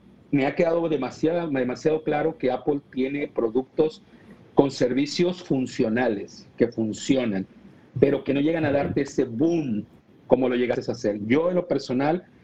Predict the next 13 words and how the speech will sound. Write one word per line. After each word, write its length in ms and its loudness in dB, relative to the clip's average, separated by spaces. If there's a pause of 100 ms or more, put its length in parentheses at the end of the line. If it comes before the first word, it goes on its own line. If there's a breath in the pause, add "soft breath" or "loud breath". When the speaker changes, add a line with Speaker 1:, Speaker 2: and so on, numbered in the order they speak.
(160 soft breath)
Speaker 1:
utilizo 500 0
mucho 260 0
los 160 -2
servicios 400 -2
de 60 0
Google 440 0
porque 520 -2 (160)
los 180 2
uso 140 2
Speaker 2:
Ujú. 80 -4
Speaker 1:
para 140 0
las 120 -6
clases. 440 -2